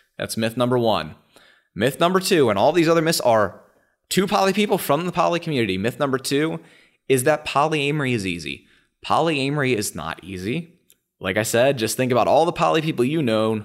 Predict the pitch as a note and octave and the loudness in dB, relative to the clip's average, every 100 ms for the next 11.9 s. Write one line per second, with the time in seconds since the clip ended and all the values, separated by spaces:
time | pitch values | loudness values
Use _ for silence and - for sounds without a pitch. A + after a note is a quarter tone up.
0 | - A2 G#2+ F#2+ G2+ - F2+ E2+ - - | -8 -4 -4 -4 -4 -4 -6 -8 -8 -12
1 | _ _ _ _ - - - - _ _ | _ _ _ _ -12 -12 -12 -18 _ _
2 | - F#2+ F#2 - A2 C#3+ C3 - G2 F2 | -8 -6 -6 -6 0 0 0 -4 -4 -4
3 | E2 C#2+ F2+ F2 A#2 - - - - - | -6 -8 -6 -2 -2 -4 -16 -20 -20 -4
4 | B2 C3 C#3 D3 D#3 C#3+ B2+ C3+ D#3+ D3+ | 0 4 4 2 2 4 4 4 2 0
5 | - E3 E3+ C3+ C#3 D3 D3 - C3 C#3 | 0 2 2 0 -2 -2 -4 -4 -2 0
6 | D3+ E3+ E3 C3+ C#3+ A2 B2+ D#3+ D#3 D3+ | 0 0 -2 0 0 0 -2 0 0 0
7 | D#3 D#3+ F#3 F#3+ - - - _ _ _ | -2 -2 -2 -2 -6 -20 -20 _ _ _
8 | _ _ - F3+ C4 - A3 A3+ A3 - | _ _ -8 -2 -2 -2 -2 -2 -2 -2
9 | G#3 G3 F#3 F3+ F#3+ G#2+ - B2 - B2 | 0 0 -2 -2 -2 -4 -2 -2 -2 -2
10 | C3 D3 - A#2+ A#2 E2+ C#2+ - - - | 0 -2 -4 -2 -2 -4 -8 -12 -20 -20
11 | _ - A#2 A#2+ A#2+ A#2+ B2+ D3 | _ -2 0 0 0 2 0 -2